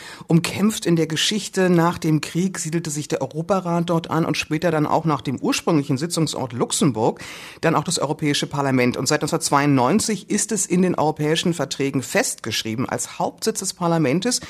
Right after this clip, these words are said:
Nur die überwiegende Arbeit in den Ausschüssen findet halt in Brüssel statt, wo auch die anderen Institutionen sind. Und Macron, Sie haben es angedeutet, hat in einem Brief an den Parlamentspräsidenten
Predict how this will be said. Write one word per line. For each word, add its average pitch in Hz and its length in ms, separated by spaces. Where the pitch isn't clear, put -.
Nur 190 180
die 190 80
überwiegende 196 640
Arbeit 233 340
in 151 80
den 151 160
Ausschüssen 139 560
findet 208 480
halt 185 260
in 165 240
Brüssel 175 380
statt, 190 400
wo 160 160
auch - 200
die - 200
anderen 165 360
Institutionen 175 840
sind. 113 280
Und 156 100
Macron, 160 460
Sie 165 80
haben 160 120
es 165 100
angedeutet, 170 680
hat 185 120
in 185 120
einem 156 240
Brief 165 360
an 185 80
den 170 100
Parlamentspräsidenten 165 1040